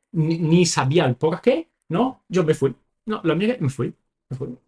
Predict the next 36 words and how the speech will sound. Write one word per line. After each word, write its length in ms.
Entonces 320
me 80
vino 140
otra 180
vez, 200
"¿Te 60
estás 240
bien?". 240
Entonces, 280
"Ah, 220
esta 180
es 80
la 40
mía. 260
La 80
verdad 240
que 80
no. 180
Tengo 160
un 60
poco 120
de 80
dolor 160
de 100
garganta", 480
de, 180
y 180
cambiamos 340
discurso 460
y 40
se, 320
¿no? 220
Se 180
encaminó 640
en 80
otro, 360